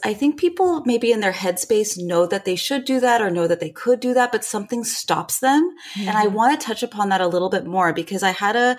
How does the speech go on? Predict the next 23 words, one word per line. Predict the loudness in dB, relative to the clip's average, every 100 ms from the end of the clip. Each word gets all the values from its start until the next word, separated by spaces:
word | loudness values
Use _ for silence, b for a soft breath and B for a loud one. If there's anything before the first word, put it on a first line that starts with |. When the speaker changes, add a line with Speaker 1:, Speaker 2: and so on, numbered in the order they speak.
| -4
Speaker 1:
client | 0 0 0
friend | 0 2 2 -4 B B
who | -2 2 4 4 2
did | 2 4
a | 4 0
post | 0 2 2 0
about | 2 4 4 0
entrepreneurship, | -4 -4 -8 -4 -4 -2 -2 -2
and | -4
it |
was | -8
amazing. | -6 -4 -4 -4 -6
And | -6 -8
she | -10
tagged | -6 -2 -2 0
Sarah | 2 4
Blakely, | 4 2 2 -4
actually. | -4 -4 -10 -10 -12 B
Speaker 2:
Oh, | -4 -2 -2
Speaker 1:
And | -2
she | -2 0
Speaker 2:
thanks. | 2 0
Speaker 1:
responded. | 0 2 4 4 2 0 -4